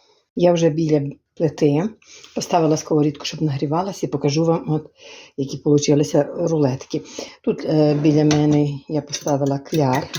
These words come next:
От. І покажу вам, що от начинки ще залишилося. Ну, десь так три-чотири столові ложки гарні цієї начинки з м'яска, е, залишилося. Я зараз попробую, от бачите, я покажу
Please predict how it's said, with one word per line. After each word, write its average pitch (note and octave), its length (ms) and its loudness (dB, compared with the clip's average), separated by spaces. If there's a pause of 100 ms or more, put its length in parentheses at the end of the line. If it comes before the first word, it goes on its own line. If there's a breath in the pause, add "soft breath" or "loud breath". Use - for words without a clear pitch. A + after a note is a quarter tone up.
(320)
От. - 280 -8 (560 loud breath)
І F3+ 80 -6
покажу F3 340 0
вам, F3 160 -2
що D#3 380 0
от - 280 -6
начинки E3 540 -2
ще D#3+ 160 -2
залишилося. D3 600 0
Ну, A3+ 120 6
десь G#3+ 160 0
так - 280 -4 (880 loud breath)
три-чотири D#3+ 680 2
столові D3+ 480 2
ложки C#3+ 540 -2 (600)
гарні C#3+ 580 2 (200)
цієї D3+ 400 0
начинки D3 440 -2
з C#3 80 -2
м'яска, D#3+ 420 -2 (360 loud breath)
е, D3+ 260 0
залишилося. C#3 680 -2 (380 loud breath)
Я G#3 220 2
зараз G3 280 0
попробую, D#3 720 0 (720 soft breath)
от C#3+ 140 -6
бачите, D#3 440 -2
я C#3+ 200 0 (160 loud breath)
покажу C#3 400 0